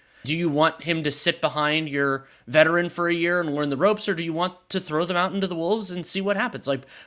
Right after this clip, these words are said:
both strategies have worked, but picking one or the other has very different outcomes.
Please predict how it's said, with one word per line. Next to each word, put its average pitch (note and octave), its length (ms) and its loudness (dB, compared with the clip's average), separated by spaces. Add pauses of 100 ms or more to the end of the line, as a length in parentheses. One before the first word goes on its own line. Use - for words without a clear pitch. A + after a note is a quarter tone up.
both G3 280 4
strategies F3+ 600 -2
have B2 160 -6
worked, C#3 420 2 (340)
but - 300 4
picking B3 400 2
one G#3 160 4
or G3 80 4
the F#3 140 0
other F#3+ 340 2
has G#3 240 4
very G3 260 0
different F#3 280 -2
outcomes. - 500 -10